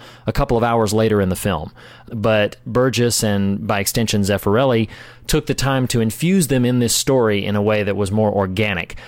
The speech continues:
Uh, one of the best examples of that that I can think of off the top of my head are in the characters of the centurion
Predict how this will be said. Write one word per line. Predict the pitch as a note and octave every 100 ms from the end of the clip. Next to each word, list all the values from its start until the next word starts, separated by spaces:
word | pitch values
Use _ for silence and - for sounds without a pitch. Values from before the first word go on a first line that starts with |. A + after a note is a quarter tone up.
| -
Uh, | F#2+ F#2
one | F#2+ C3
of | B2
the |
best | G#2+ C#3+ -
examples | A2+ A#2 A2+ A2
of | G#2
that | G2+ G#2 G2+
that |
I | G2+
can | G2+ G#2
think | A2 G#2
of |
off | G2 -
the |
top | - E3+ D#3
of |
my | A2+
head | G#2 G#2+ G2+ -
are | G#2 G#2 G2
in | - G#2
the | G2+
characters | G2 - A#2 A2+ - A2 G#2 G#2 - -
of | A2+ G#2 G2 -
the | - G#2+
centurion | - G#2 - E3 D#3+ D3+ D3